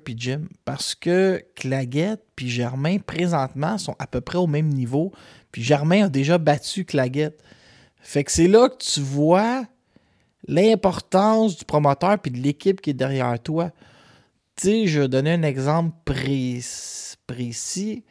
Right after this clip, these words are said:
Claggett se bat souvent en joie le vert, tu sais. Je sais pas combien qu'il commande du combat, mais s'il se bat quatre fois, puis que, je sais pas, exemple, il est payé vingt-huit ou trente mille,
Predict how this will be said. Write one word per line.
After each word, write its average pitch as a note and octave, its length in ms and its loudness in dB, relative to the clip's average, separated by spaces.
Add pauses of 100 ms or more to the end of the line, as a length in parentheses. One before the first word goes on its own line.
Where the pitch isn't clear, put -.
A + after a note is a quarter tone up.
(580)
Claggett C#3 440 0
se - 120 -6
bat A2+ 220 -4
souvent B2+ 560 -4
en A#2 240 -8
joie A#2 240 -4
le A2+ 80 -6
vert, B2+ 320 -4
tu C#3 220 -10
sais. - 100 -12
Je A#2+ 160 -6
sais B2+ 160 -8
pas F#3+ 160 -2
combien C#3 300 0
qu'il - 180 -12
commande C3 400 0
du A#2+ 100 -12
combat, A#2 460 -2 (600)
mais - 160 -2
s'il A3 260 0
se D#3+ 80 0
bat A#3 180 6
quatre - 320 0
fois, E3 320 2 (360)
puis - 120 -20
que, B2 300 -6
je B2 160 -14
sais - 140 -20
pas, A#2 140 -8
exemple, A#2 600 -4
il B2 40 -4
est A2+ 40 -6
payé A#2+ 540 -4
vingt-huit C#3 580 -2
ou D#3 60 -16
trente A2+ 400 -6
mille, F#3 460 0